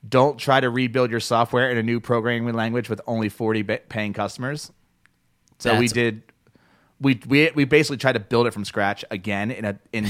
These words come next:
Speaker 1: in Go.
Speaker 2: <laughs> Which, when you told me, is, like, the most insane thing. Perhaps
Speaker 1: Yeah.
Speaker 2: that you should move that to number one.
Speaker 1: Yeah. No,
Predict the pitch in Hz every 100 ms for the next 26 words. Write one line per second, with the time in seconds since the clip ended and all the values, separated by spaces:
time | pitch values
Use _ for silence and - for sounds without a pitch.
0 | - 151 147 - 196 190 165 - 143 190
1 | 202 175 160 _ 143 120 - 139 - 135
2 | 175 - - 156 156 151 147 135 151 147
3 | 143 135 131 147 151 131 139 131 117 113
4 | 143 139 131 123 - 127 104 120 113 104
5 | 101 98 92 - _ 170 165 101 165 147
6 | 135 131 123 117 117 107 104 95 95 -
7 | _ _ _ _ 98 101 82 - _ -
8 | 117 135 - 135